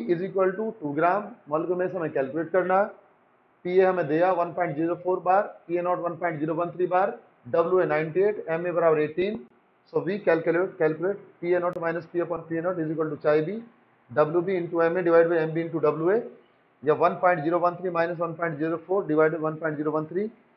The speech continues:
is equal to two into eighteen divided by M B into ninety-eight। So M B is equal to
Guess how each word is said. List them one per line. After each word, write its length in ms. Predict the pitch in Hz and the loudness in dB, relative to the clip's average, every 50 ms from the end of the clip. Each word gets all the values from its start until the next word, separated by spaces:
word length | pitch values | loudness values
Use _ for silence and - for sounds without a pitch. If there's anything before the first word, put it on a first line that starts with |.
| _ _ - | _ _ -8
is 160 | 151 151 165 | -6 -4 -4
equal 220 | 180 165 175 170 170 | -2 0 0 0 0
to 100 | 170 160 | -2 -4
two 140 | 185 180 175 | -2 -2 -2
into 260 | 170 165 160 170 160 | -2 -2 -4 -2 0
eighteen 360 | 156 156 160 180 185 190 180 | 0 0 0 -4 -6 -6 -2
divided 260 | 160 160 156 156 156 | 2 4 4 4 4
by 80 | 160 156 | 2 2
M 140 | 151 156 151 | 0 0 0
B 60 | 156 | -2
into 180 | 156 156 151 160 | -2 -2 -2 -2
ninety-eight। 480 | 151 143 139 131 139 139 127 117 - - - _ _ _ _ _ _ _ _ _ _ _ _ 185 | -2 -2 -4 -4 -4 -4 -4 -4 -4 -8 -18 _ _ _ _ _ _ _ _ _ _ _ _ -14
So 80 | - - | -6 -2
M 180 | 156 165 170 180 | -2 -2 0 0
B 120 | 180 220 214 190 | 0 2 2 2
is 60 | 170 | 0
equal 260 | 185 156 170 170 170 170 | 2 4 6 6 6 4
to 80 | 196 | 0